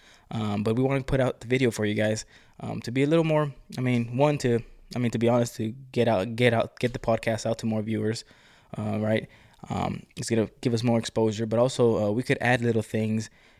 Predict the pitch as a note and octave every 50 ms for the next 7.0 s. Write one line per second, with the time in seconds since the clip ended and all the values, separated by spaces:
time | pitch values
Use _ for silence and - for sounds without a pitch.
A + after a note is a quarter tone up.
0 | _ - - C3 - E3+ D#3+ D3 C3 C3+ C3+ C3 - - B2 G#2+ - _ - -
1 | - B2 A#2 A#2+ A2+ A2 - A#2+ B2 B2 - - B2+ A2 A2 G#2+ - A#2+ A2 A2
2 | G#2 G#2 - A2 G#2+ B2 A2 A2 - B2 A2 B2 B2+ A#2 A2+ - A#2 G#2+ A2 G#2+
3 | - - B2 A#2+ - E3+ F#3+ F#3+ - _ _ - - - _ _ _ - A#2 B2+
4 | - - G#2+ G#2 G#2+ A2+ A#2 A#2+ B2 A#2+ C3 B2 - C3+ C3+ - D3 C#3+ C3+ -
5 | D3 D3 - - E3+ F3 F3 - - - _ _ _ _ _ _ _ _ - -
6 | G#2+ G2+ G2+ G#2+ A#2 B2 B2+ A#2+ A2+ A2+ A2+ A2+ A2+ A2+ A2+ A2 G#2+ G#2 A#2 -